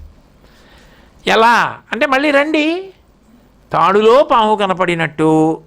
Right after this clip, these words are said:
దీపం పెట్టినప్పుడు తా-, పాము పోయి తాడు కనపడినట్టు, ఆరోపింపబడి జగత్తు కనపడుచున్నది, యథార్థమునకు లేదు, జ్ఞానము కలిగితే ఉండదు, కలగనంతసేపు ఉంటుంది. ఆ కలిగిందా?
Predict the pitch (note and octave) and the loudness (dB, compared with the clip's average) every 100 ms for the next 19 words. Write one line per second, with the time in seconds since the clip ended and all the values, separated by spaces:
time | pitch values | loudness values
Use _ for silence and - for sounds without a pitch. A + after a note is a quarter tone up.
0 | - C3 B3+ C4 C#4 B3+ A#3 A3+ A3 G#3 | -12 -2 -2 0 0 0 0 0 -2 -2
1 | C4 E4 B3 - _ - A#3 B3 B3+ A3+ | -4 0 -2 -4 _ -2 2 2 2 2
2 | C4+ F4+ C#4 A3 F#3+ E3 D3 C#3+ C3 B2 | 0 2 2 2 2 0 0 -2 -4 -8
3 | - A#2+ A#2 A2+ A#2 _ _ _ - - | -6 -4 -6 -10 -16 _ _ _ -20 -20
4 | - - - C3 E3 A3 A#3 C4+ C4+ C4+ | -20 -14 -2 2 4 4 4 4 2 0
5 | B3+ C4 B3+ B3+ A#3 A#3 B3 B3 - A#3 | -2 0 0 0 0 0 0 -2 -4 -2
6 | A#3 A3+ A3+ A3 A3 G#3 G3+ G#3+ F#3+ B2 | -2 0 -2 0 -2 0 -2 0 0 -2
7 | G2 - A#2+ E3 G3+ A3+ G#3 A3+ C4 C4 | -8 -6 -2 2 2 0 -2 -2 0 0
8 | A#3+ A3+ A3 D3+ B2 A#2 A3+ D4 D#4 C#4 | 2 2 2 -2 -6 -2 0 2 2 0
9 | A#3 A3+ C4 G#3+ C3+ - - _ - - | -2 -2 -2 -2 -10 -18 -20 _ -20 -20
10 | - - - _ - F#3 A3 B3+ B3+ A#3+ | -20 -20 -20 _ -6 -2 0 2 2 0
11 | A3+ G3+ G#3 G3 A#3 G#3 - - - _ | -4 -2 0 -2 -4 -8 -10 -20 -20 _
12 | _ _ _ _ - - - - - E3 | _ _ _ _ -20 -20 -20 -10 -8 -8
13 | _ - F#3+ B3+ C4 A#3+ G#3+ G3+ F3+ B2+ | _ -2 0 2 0 0 0 2 0 -2